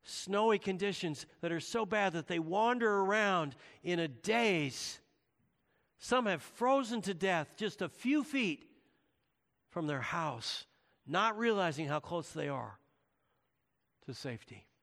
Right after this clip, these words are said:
Meteorologists in Canada and the Great Plains suggest that you tie a rope to the back door of your house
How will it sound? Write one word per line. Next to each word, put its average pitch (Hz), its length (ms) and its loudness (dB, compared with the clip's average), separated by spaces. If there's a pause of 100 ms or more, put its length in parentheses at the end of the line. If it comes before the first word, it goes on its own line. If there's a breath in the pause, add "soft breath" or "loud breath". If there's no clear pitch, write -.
(1160)
Meteorologists 190 880 2
in 147 140 -2
Canada 196 640 0 (300 loud breath)
and 139 100 -4
the 143 60 -2
Great 185 340 -2
Plains 156 540 -2 (140 loud breath)
suggest 156 920 -4 (1400)
that - 180 -8
you 147 80 -6
tie 180 560 -2
a 143 100 -4
rope 135 760 -2 (840)
to 135 100 -10
the 123 100 -8
back 170 440 -2
door 196 180 2
of 175 100 -4
your 175 140 0
house 131 640 -6